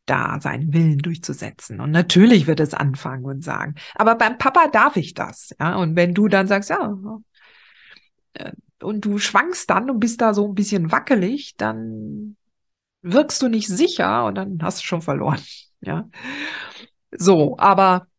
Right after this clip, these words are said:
die beste Antwort, wenn du tatsächlich auch davon überzeugt bist, ja, und dann, und, und dein Kind steht vor dir und sagt,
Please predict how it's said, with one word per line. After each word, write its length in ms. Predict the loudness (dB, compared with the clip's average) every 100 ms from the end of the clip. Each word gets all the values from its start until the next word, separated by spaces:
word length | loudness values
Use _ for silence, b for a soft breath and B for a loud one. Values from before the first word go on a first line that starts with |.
| _ _ _ -8
die 120 | -2
beste 320 | 2 2 2 2
Antwort, 480 | 2 2 2 2
wenn 140 | 0 0
du 160 | -2
tatsächlich 380 | 0 0 2 2
auch 60 | 0
davon 240 | -2 -2
überzeugt 520 | -2 0 4 2 2
bist, 560 | 0 0 0 -2 -8 -6
ja, 340 | -2 -2 -2
und 120 | -4 -4
dann, 360 | -4 -4 -8
und, 440 | -10 -8 -8 -8 -8
und 320 | -8 -6 -4
dein 180 | -4 -4
Kind 240 | -6 -4
steht 240 | -4 -6
vor 220 | -2 0 0
dir 260 | 0 -2
und 160 | -4 -4
sagt, 460 | -2 -2 -4 -12